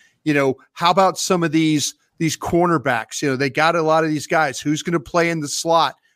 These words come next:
with the, the twos? Who's the one slot? You know, who's,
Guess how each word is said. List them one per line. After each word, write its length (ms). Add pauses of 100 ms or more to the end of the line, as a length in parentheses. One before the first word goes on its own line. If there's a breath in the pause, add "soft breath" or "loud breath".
(120)
with 240
the, 160
the 200
twos? 460
Who's 300
the 120
one 360
slot? 460 (320 soft breath)
You 100
know, 80
who's, 380